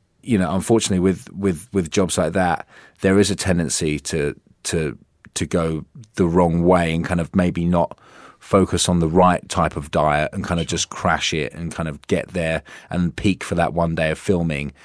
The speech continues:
And then, you know, the wheels are gonna fall off of that eventually, you know? So I was like, "How can I do this in the healthiest possible way? I've got a really long time. I haven't got to do it till, till September." I was like, "How can I do this, look this way,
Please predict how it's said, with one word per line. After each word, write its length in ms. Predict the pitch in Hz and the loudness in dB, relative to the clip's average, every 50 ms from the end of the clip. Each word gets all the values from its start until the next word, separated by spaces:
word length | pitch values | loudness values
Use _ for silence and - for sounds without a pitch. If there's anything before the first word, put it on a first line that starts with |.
| - - - - - _ - | -20 -20 -20 -20 -14 _ -4
And 200 | 90 87 90 85 | -2 0 0 0
then, 340 | 98 92 85 82 80 80 76 | 2 0 0 0 -2 -2 -2
you 100 | 87 92 | -2 -2
know, 140 | 82 76 76 | -2 -4 -4
the 160 | 76 90 87 | -4 -4 0
wheels 300 | 82 104 98 87 78 71 | 2 2 4 2 2 -2
are 60 | 76 | -4
gonna 160 | - 78 69 | -6 -8 -8
fall 280 | - - - 76 71 73 | -8 -6 -6 -4 -2 -2
off 200 | 67 65 - - | -4 -4 -6 -8
of 60 | 69 | -6
that 160 | 73 67 53 | -4 -2 -2
eventually, 500 | 65 78 80 76 71 - - 67 50 58 | -2 -4 -6 -6 -6 -8 -10 -10 -10 -8
you 80 | 82 90 | -6 -4
know? 100 | 90 82 | -4 -4
So 160 | - - 92 | -2 -2 -2
I 20 | |
was 140 | 90 85 - | -2 -2 -2
like, 140 | 92 82 - - _ - | -4 -4 -4 -8 _ -10
"How 180 | - 85 104 98 | -6 -4 -4 -4
can 160 | - - 104 | -2 -2 0
I 100 | 101 92 | 0 0
do 220 | 82 - 95 90 | 0 2 2 2
this 320 | 87 85 82 80 - - - - - - - - - _ - | 2 0 -2 -4 -6 -8 -10 -14 -18 -20 -20 -20 -20 _ -6
in 200 | - 98 87 82 | -4 -2 0 0
the 40 | 82 | 0
healthiest 520 | - 92 90 87 85 - 90 76 73 - | 0 0 0 0 0 0 -2 -2 -2 -4
possible 420 | - - 76 - - 73 76 78 80 | -4 -4 -4 -4 -4 -4 -4 0 2
way? 240 | 90 92 85 78 71 | 4 4 4 2 0
I've 80 | 69 - - | 0 0 -2
got 80 | - | -4
a 40 | 82 80 | -4 -2
really 300 | 78 90 95 95 101 98 | 2 4 4 4 4 4
long 280 | 95 98 95 92 92 90 | 4 4 4 4 2 0
time. 540 | - - 80 73 71 73 78 87 117 131 - - - - - | -2 -4 -4 -4 -4 -4 -4 -4 -6 -8 -10 -16 -20 -20 -6
I 40 | - | -2
haven't 140 | - 95 92 | 0 2 2
got 180 | 82 - - - | 0 -2 -4 -4
to 80 | - - | -2 -2
do 60 | 80 | -2
it 80 | 65 - | -2 -2
till, 160 | - 82 78 - - _ | -4 -6 -6 -8 -12 _
till 260 | - - - - 82 76 | -8 -6 -2 -2 -2 -2
September." 600 | - - - - - - 78 78 73 73 76 - | -2 -4 -6 -6 -4 -4 -2 -2 -2 -2 -2 -4
I 180 | - - - - - | -6 -14 -16 -8 -4
was 100 | 90 90 | -2 0
like, 100 | 78 - | 0 0
"How 120 | - 107 104 | 0 0 0
can 140 | - 113 | 0 0
I 60 | 98 90 | 0 2
do 200 | - 98 98 92 | 4 4 4 4
this, 260 | 76 64 67 - - | 4 2 -2 -2 -2
look 320 | 80 85 90 82 - - | 0 2 2 2 0 -2
this 200 | - 80 - - | -4 -4 -4 -2
way, 380 | - 87 82 71 53 52 62 | 0 0 0 0 -2 -4 -6